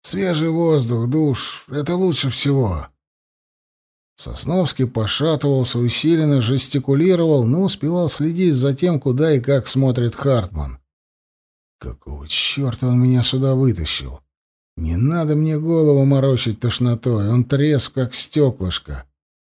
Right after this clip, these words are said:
«Есть, вот оно. Вон та молодая женщина». Они с немцем обменялись взглядами.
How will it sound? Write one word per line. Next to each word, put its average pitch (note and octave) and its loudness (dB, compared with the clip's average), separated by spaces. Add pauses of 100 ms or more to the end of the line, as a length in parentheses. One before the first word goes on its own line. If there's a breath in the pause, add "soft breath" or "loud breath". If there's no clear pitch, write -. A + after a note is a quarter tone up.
(640)
«Есть, G2 -2
вот G#3+ 0
оно. D#2+ -4 (580)
Вон D#3 0
та E3+ 0
молодая D3 2
женщина». G2+ -2 (460)
Они C#3 2
с - -2
немцем D#3 2
обменялись D3 2
взглядами. B2+ -2